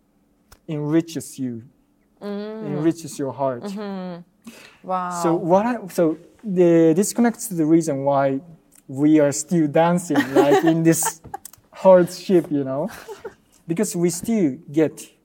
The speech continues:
Speaker 1: this kind of invisible price, invisible value
Speaker 2: Mm-hmm.
Speaker 1: from what we do.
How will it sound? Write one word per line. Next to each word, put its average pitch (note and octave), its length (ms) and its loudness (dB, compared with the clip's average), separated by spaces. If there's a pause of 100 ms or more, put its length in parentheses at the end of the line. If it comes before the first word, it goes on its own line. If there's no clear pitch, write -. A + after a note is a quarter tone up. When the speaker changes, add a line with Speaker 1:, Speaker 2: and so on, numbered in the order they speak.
(540)
Speaker 1:
this C#3+ 260 -6
kind D#3 260 2
of C3+ 180 -10
invisible D3 540 -6
price, C3+ 540 -2
invisible C#3 800 -6
value D3 560 -2 (600)
Speaker 2:
Mm-hmm. F#3+ 500 -10
Speaker 1:
from C#3+ 300 -2
what D3 260 -4
we C#3 140 -2
do. C3 280 -6